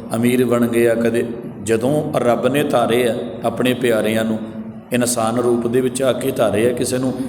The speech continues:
ਵੀ ਜਾਨਵਰ ਬਣ ਕੇ ਜਾਂ ਕੋਈ ਹੋਰ ਰੂਪ ਥੋੜ੍ਹਾ ਧਾਰ ਕੇ, ਜਿਤਨੇ ਭਗਤ ਨੇ ਅਤੇ ਜਿਤਨੇ ਰੱਬ ਦੇ ਪਿਆਰੇ ਨੇ, ਜਿਨ੍ਹਾਂ ਨੂੰ ਗੁਰੂ ਮਿਲੇ ਨੇ, ਰੱਬ ਜੀ ਮਿਲੇ ਨੇ, ਤਾਂ ਇਨਸਾਨ ਦੇ ਰੂਪ ਦੇ ਵਿੱਚ ਆਏ ਨੇ,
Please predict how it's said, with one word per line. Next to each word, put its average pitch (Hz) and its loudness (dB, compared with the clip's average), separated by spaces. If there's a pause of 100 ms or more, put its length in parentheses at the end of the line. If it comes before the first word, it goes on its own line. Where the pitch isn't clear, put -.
(200)
ਵੀ 135 0
ਜਾਨਵਰ 123 2
ਬਣ 120 2
ਕੇ 123 0
ਜਾਂ 123 2
ਕੋਈ 120 -2
ਹੋਰ 110 -2
ਰੂਪ 117 0
ਥੋੜ੍ਹਾ 139 0
ਧਾਰ 120 2
ਕੇ, 120 0
ਜਿਤਨੇ 143 0
ਭਗਤ 147 0
ਨੇ 147 -2 (580)
ਅਤੇ 139 0
ਜਿਤਨੇ 143 2
ਰੱਬ 143 2
ਦੇ 147 2
ਪਿਆਰੇ 123 2
ਨੇ, 127 2
ਜਿਨ੍ਹਾਂ 139 2
ਨੂੰ 147 2
ਗੁਰੂ 131 4
ਮਿਲੇ 123 4
ਨੇ, 123 2
ਰੱਬ 120 2
ਜੀ 139 2
ਮਿਲੇ 139 2
ਨੇ, 123 -2 (380)
ਤਾਂ 131 2 (360)
ਇਨਸਾਨ 123 0
ਦੇ 135 4
ਰੂਪ 131 0
ਦੇ 147 0
ਵਿੱਚ - -2
ਆਏ 104 4
ਨੇ, 104 -2